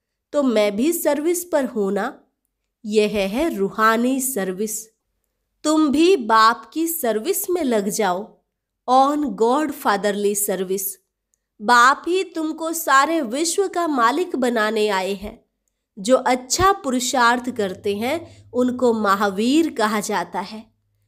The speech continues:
देखा जाता है कौन महावीर है,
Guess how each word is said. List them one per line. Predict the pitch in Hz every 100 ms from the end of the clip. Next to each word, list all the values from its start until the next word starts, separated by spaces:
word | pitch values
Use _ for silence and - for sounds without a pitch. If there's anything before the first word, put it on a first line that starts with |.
| _ 220
देखा | 262 277 339 392
जाता | 320 302 269 302
है | 339 381
कौन | 370 277 302 392
महावीर | 381 247 233 226 233 277 359
है, | - 196 190 -